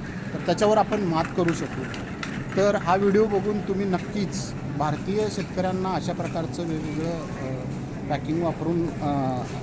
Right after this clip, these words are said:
हे डेव्हलप करू शकता. तर तुम्हाला हा व्हिडिओ कसा वाटला हे नक्की मला कळवा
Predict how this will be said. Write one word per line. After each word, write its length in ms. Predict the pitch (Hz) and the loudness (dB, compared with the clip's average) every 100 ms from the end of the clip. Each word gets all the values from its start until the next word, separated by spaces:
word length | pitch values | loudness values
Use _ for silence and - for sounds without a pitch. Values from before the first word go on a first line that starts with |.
| 123 - - - - 160 | -6 -8 -8 -8 -2 0
हे 180 | 165 151 143 | 0 0 0
डेव्हलप 360 | 151 147 160 156 | 2 4 2 0
करू 160 | 147 | 0
शकता. 320 | 151 - - 131 - - - - - | 0 -6 -6 -8 -8 -8 -8 -8 -6
तर 60 | 147 - | -4 0
तुम्हाला 240 | 160 170 | 2 4
हा 100 | 180 | 2
व्हिडिओ 260 | 180 170 175 | 2 2 0
कसा 280 | - 147 165 | 0 -2 -2
वाटला 280 | 160 160 156 | -2 -2 -2
हे 100 | 151 | 0
नक्की 320 | 147 - 165 | -2 -2 0
मला 200 | 165 160 | 2 2
कळवा 380 | 165 135 135 | 2 2 0